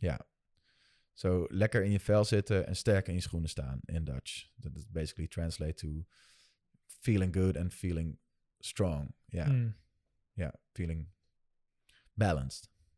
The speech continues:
Speaker 2: Super nice goal. I think that, uh, was really one of the, uh, remarkable things. And it was also very nice, as you said, uh, when you were, like, driving around, or,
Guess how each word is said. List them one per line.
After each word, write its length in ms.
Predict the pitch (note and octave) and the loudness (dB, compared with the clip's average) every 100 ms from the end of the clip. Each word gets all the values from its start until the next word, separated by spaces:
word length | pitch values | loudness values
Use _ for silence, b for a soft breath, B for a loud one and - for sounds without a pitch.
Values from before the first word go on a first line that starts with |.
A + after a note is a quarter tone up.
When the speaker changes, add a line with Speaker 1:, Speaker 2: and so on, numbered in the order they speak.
| _ _ _ _ _ - | _ _ _ _ _ -6
Speaker 2:
Super 280 | D3+ C#3+ C#3+ | 0 4 6
nice 220 | B2+ B2 | 4 2
goal. 240 | C3 B2+ | 0 -2
I 120 | A#2 | -2
think 220 | A2 B2+ B2 | -2 -4 -2
that, 260 | B2+ - | -2 -2
uh, 200 | C3 B2+ | 0 2
was 200 | B2 B2 | 4 4
really 180 | B2 C3+ | 4 4
one 160 | B2+ B2+ | 6 6
of 100 | A#2 | 8
the, 280 | B2 A#2+ F#2 - F#3+ | 8 8 6 0 0
uh, 200 | C#3+ C3+ | 4 6
remarkable 520 | C3 C3 C3 C#3+ B2+ | 6 6 6 8 6
things. 300 | A#2+ C#3+ C3+ | 8 6 6
And 220 | B2 A2+ - B2+ B B B | 4 2 -2 -16 B B B
it 120 | C#3 | 2
was 160 | B2+ B2 | 4 6
also 200 | B2+ B2 | 4 6
very 160 | A#2+ A#2+ | 6 6
nice, 240 | B2 B2+ | 6 6
as 160 | C3+ - | 4 4
you 60 | A#2 | 2
said, 360 | B2 B2 - | 4 4 4
uh, 240 | B2 A#2+ A2+ | 4 4 4
when 180 | A#2 | 4
you 100 | A#2 | 4
were, 100 | A2+ | 4
like, 180 | A#2 A#2 | 4 2
driving 340 | - A#2+ A#2+ A#2 | 2 4 4 4
around, 420 | A2+ A#2+ B2+ B2 | 4 4 4 4
or, 240 | A#2+ A#2 | 4 4